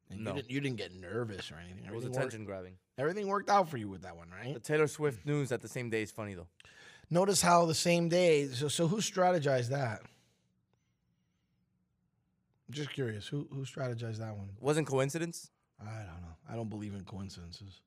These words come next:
Speaker 2: Then maybe Demi strategized that one because she saw that, uh, Taylor was gonna drop her album
Speaker 1: And it was
Speaker 2: on
Speaker 1: a
Speaker 2: that
Speaker 1: surpri-,
Speaker 2: day.
Speaker 1: but it's a surprise, supposedly.
Speaker 2: It was a surprise drop?
Speaker 1: Uh-huh.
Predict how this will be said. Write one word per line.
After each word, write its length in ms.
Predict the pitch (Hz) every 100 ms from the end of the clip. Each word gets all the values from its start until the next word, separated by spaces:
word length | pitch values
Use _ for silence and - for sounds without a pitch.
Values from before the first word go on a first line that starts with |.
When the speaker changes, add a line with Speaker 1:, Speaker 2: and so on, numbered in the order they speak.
| _ _ _ _
Speaker 2:
Then 180 | 123 135
maybe 240 | 143 156
Demi 320 | 139 147 147 120
strategized 680 | 107 - 117 107 107 104
that 180 | 107 98
one 180 | 90 95
because 340 | 113 - 117
she 160 | 92 117
saw 280 | 101 135 131
that, 340 | 123 117 107 - _ _ -
uh, 380 | 110 107 104 98 90 -
Taylor 240 | 147 151
was 100 | 131
gonna 220 | 127 123
drop 240 | 110 131 123
her 120 | 131
album 140 | 123
Speaker 1:
And 80 | 175
it 20 |
was 160 | 190 180
Speaker 2:
on 60 |
Speaker 1:
a 80 | 180
Speaker 2:
that 60 | 185
Speaker 1:
surpri-, 120 | 160
Speaker 2:
day. 120 | 131
Speaker 1:
but 100 | 156
it's 140 | 160 -
a 60 |
surprise, 580 | 135 135 - 175 185 143
supposedly. 560 | 131 117 113 95 85 135
Speaker 2:
It 60 | 123
was 100 | 117
a 60 |
surprise 380 | 113 123 143 131
drop? 340 | 127 131 139 - _ -
Speaker 1:
Uh-huh. 420 | 127 127 131 123